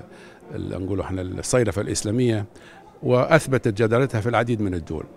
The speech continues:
فإمكانية التوسع حتستمر، وأنا بنقول بس يمكن يكون في نوع من الهدوء، يعني أنت ب-،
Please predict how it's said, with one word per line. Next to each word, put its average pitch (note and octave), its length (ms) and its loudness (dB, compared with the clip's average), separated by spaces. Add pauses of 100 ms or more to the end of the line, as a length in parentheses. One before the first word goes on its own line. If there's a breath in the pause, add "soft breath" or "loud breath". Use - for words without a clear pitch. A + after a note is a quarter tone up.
(760 loud breath)
فإمكانية C#3+ 1200 4
التوسع C3+ 720 2 (220)
حتستمر، A2+ 600 0 (640 soft breath)
وأنا B2 240 2
بنقول B2 300 0
بس C3+ 240 -2
يمكن B2+ 260 0
يكون A#2+ 180 -2
في C3+ 160 2
نوع C#3 160 6
من B2+ 80 4
الهدوء، A#2+ 400 4 (440)
يعني G2 240 0
أنت A2 120 -2
ب-، G2+ 160 -2